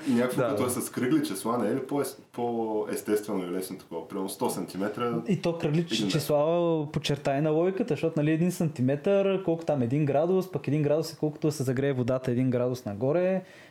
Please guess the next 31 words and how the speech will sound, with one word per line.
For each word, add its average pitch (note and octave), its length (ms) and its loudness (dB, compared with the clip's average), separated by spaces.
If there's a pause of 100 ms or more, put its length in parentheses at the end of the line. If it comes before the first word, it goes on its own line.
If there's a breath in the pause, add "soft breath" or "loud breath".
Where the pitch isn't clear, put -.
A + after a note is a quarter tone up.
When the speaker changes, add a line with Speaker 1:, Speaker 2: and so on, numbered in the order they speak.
(100)
Speaker 3:
енергии E3 480 2
вкарани, E3+ 380 0
всичко. D3+ 300 -6
В D3 120 -2
смисъл, F#3 260 -2
много F#3+ 260 4
логично F3+ 360 2
Speaker 1:
Да, E3+ 60 0
Speaker 3:
измислена D3+ 280 0
Speaker 1:
ама C#3+ 80 0
Speaker 3:
цялата D3 220 2
Speaker 1:
обаче, A2 120 -2
Speaker 3:
система. B2 200 0
Speaker 1:
ако A#2+ 80 -2
се A2 120 -8
замислиш, G2+ 480 -4
ако G2 120 -6
си, - 160 -8
нали, G2 180 0
на G#2 160 0
фронтиера G2 720 -4 (340)
преди F2+ 500 -6 (180)
четиристотин F#2+ 640 -6
години, F2+ 680 -6
и A2+ 40 0
какво A2+ 280 -2
имаш A#2 200 2
за A2+ 120 -6
мерене? G2 380 -4
Имаш A2 600 -4 (100)
педия G2+ 380 0